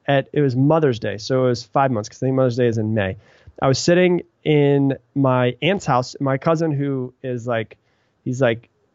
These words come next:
Buddha, he's, like, just wise, <laughs> you know, and he's, he's sitting down, he's having a conversation. He's like, "So how's everything going?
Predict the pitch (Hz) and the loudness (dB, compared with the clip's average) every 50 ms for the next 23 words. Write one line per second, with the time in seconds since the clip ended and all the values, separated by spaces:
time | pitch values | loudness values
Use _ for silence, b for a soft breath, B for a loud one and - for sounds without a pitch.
0 | _ _ - 254 170 127 113 113 147 151 139 120 113 117 113 110 135 131 127 135 | _ _ -20 -14 -12 -10 -2 2 2 2 4 4 2 0 0 0 -2 0 2 0
1 | 127 127 - - 143 131 - - 123 123 131 127 113 101 104 104 107 - - - | 0 0 0 0 -2 -2 0 -2 -2 2 2 4 4 2 0 -2 -6 -10 -14 -18
2 | - - 151 139 131 165 165 143 143 147 156 147 143 147 156 151 - - 139 151 | -8 -4 -2 0 2 2 4 4 4 4 4 4 4 4 2 2 0 -4 -4 -4
3 | 151 - 190 190 180 170 165 160 156 156 156 151 147 143 - 143 139 127 - 139 | -2 0 2 2 4 4 4 4 2 2 2 0 0 0 0 -2 -2 -2 -2 -4
4 | 131 - 139 139 131 - - 147 139 170 190 180 185 180 175 170 156 135 143 143 | -4 -4 -4 -4 -6 -4 -4 -2 0 2 2 2 2 0 0 0 2 2 4 4
5 | 143 139 143 139 | 4 4 2 0